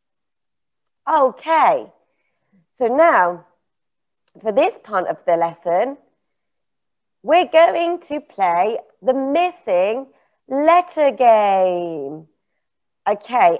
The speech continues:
I'm gonna show you a colour and you need to guess what is the missing letter.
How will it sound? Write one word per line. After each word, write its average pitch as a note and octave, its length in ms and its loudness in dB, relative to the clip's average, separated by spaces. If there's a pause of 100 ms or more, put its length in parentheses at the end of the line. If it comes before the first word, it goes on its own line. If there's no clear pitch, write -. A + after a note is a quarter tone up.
(120)
I'm D4+ 380 0
gonna C4 280 2
show A#3 280 -4
you A3 400 -8
a F#3+ 160 -4 (160)
colour A#3 500 -2 (540)
and E3+ 320 -10
you G4+ 220 2
need C4+ 300 -2
to E3 60 -20
guess D3+ 400 -8 (1200)
what D4 360 2 (120)
is G3 240 -2
the C#4 100 2
missing A3 600 -6
letter. A3 720 -8